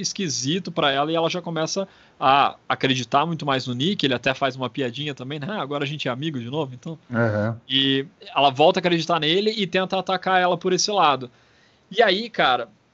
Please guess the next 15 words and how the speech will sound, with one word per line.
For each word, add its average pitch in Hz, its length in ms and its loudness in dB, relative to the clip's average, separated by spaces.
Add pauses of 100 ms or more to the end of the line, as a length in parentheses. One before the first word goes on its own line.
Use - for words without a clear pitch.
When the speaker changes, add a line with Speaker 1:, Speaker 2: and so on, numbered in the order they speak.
(300)
Speaker 1:
ela 135 220 0
consegue 127 560 -2
se - 160 -8
desvencilhar, 127 680 0
né? 175 60 2
Ela 135 140 0
consegue 131 340 -4
fazer 127 180 -8
as - 80 -12
pessoas 147 300 -4
acreditar 180 560 0
e 180 60 6
voltam 180 340 0
pra 196 180 0
casa. 123 440 0